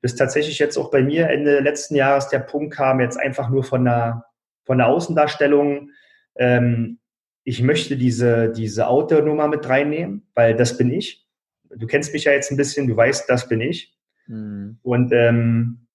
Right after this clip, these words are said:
Speaker 1: und, äh, dementsprechend habe ich auch komplett, das komplette Corporate Design und Identity und das, äh, Branding und hab es, hab's einfach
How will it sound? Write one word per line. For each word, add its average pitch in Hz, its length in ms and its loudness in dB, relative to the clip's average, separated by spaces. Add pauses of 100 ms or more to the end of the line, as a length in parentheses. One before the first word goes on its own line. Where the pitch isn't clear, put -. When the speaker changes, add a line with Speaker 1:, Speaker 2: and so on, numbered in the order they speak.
(120)
Speaker 1:
und, 117 380 0
äh, 117 480 4
dementsprechend 147 560 2
habe 139 160 4
ich 131 80 0
auch 123 100 -2
komplett, 139 460 0
das 127 160 -4
komplette 135 400 0
Corporate 127 340 0
Design 117 560 2
und 110 360 -4
Identity 113 760 0
und 113 220 -2
das, 113 240 0
äh, 113 260 2
Branding 113 520 2
und 107 360 -4
hab 123 220 -2
es, - 360 -6
hab's - 240 -4
einfach 117 280 -2